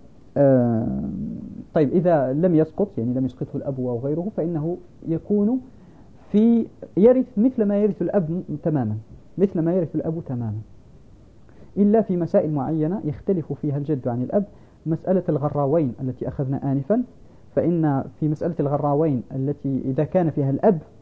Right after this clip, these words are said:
فإن الأم لا يكون لها إلا ثلث الباقي.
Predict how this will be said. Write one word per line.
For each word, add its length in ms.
فإن 320
الأم 460
لا 100
يكون 280
لها 200
إلا 220
ثلث 300
الباقي. 360